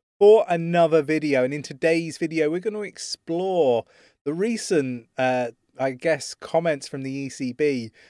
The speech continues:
that Bitcoin is on a road to irrelevance. So, yeah, let me know your thoughts and opinions on that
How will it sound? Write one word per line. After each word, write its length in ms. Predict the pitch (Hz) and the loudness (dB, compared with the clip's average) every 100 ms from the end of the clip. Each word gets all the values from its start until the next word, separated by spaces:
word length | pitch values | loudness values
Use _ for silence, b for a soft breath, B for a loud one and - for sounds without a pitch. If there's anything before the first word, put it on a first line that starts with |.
| b _ | b _
that 440 | 151 151 - 120 | 2 2 -4 -6
Bitcoin 560 | 180 185 - 160 143 139 | -4 -2 2 2 2 -2
is 260 | 143 135 - - | -4 -4 -4 -4
on 400 | 151 143 135 135 - | 0 0 0 -6 -4
a 380 | 139 135 127 127 | -2 -2 -4 -6
road 640 | 127 139 147 135 123 120 - | -6 -2 0 2 -2 -6 -14
to 280 | - 127 120 120 | -6 -6 -6 -8
irrelevance. 880 | 127 117 117 143 156 127 110 92 - | -8 -8 0 2 2 0 -2 -8 -8
So, 320 | - 135 135 139 B B B | 0 2 2 -4 B B B
yeah, 160 | 233 | 2
let 120 | 156 214 | 2 0
me 120 | 240 | -2
know 80 | 247 | -4
your 260 | 214 208 | 0 0
thoughts 440 | 180 208 190 - 185 | 2 2 2 0 -6
and 100 | 151 | -6
opinions 520 | - 180 160 151 - - | -4 -6 -4 -8 -8 -4
on 200 | 160 160 | -2 -2
that 240 | 156 147 | -4 -4